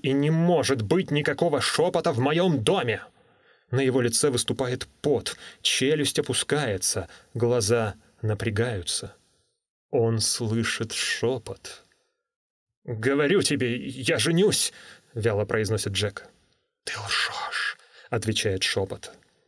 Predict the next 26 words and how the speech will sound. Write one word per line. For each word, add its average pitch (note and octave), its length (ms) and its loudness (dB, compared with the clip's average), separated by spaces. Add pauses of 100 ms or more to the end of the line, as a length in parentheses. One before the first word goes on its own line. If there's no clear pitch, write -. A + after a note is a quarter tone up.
(140)
Его A2+ 260 2
голова C#3+ 320 4
опускается, B2 920 -2
подбородок A2 640 0
падает G2+ 360 -2
на A2 120 0
грудь. A2 440 -4 (540)
«Её D3 420 0
зовут D#3+ 580 2
Алиса E3+ 420 2
Джейн!» C#3 640 0 (320)
невнятно A#2+ 540 2
бормочет A2+ 460 2
Джек C3+ 320 0
пересохшими A#2+ 600 0
губами. G2+ 520 -2 (560)
Один B2 240 2
его C#3+ 220 4
глаз D3 240 4
начинает D3 480 0
дёргаться, G#2+ 640 0
словно A#2 400 2
подавая A2+ 340 2
сигналы A#2 500 2
невидимому A#2 560 0
гостю. A2+ 600 -2